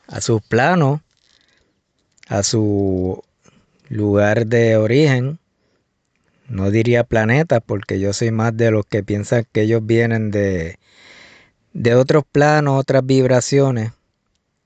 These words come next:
No tanto planeta físico, sino, eh, como, como dicen por ahí, este, de otro, otros condados, otro, otras dimensiones,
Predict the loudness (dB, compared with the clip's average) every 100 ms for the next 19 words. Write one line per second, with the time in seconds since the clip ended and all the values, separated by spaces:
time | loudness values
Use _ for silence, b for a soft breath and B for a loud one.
0 | _ -8 -6 0 0 0 2 2 4 2
1 | 0 -2 -2 0 -2 -2 -2 -2 -2 -2
2 | -2 -4 -2 -4 -2 -4 b b b b
3 | b b _ -2 0 2 0 0 -2 -6
4 | -12 _ _ _ _ -4 -2 0 0 2
5 | 0 0 -2 -4 -6 -12 _ _ _ _
6 | _ _ _ _ 0 2 2 2 2 0
7 | 0 0 2 4 2 0 -2 -4 _ -2
8 | -2 -2 -2 -2 -2 2 2 2 0 -4
9 | -8 -16 _ _ -14 -6 -6 -4 -4 -2
10 | 0 2 2 0 -2 0 0 0 -4 -12
11 | b b b b b _ -2 0 0 2
12 | 2 2 0 -2 0 2 0 -4 -10 -20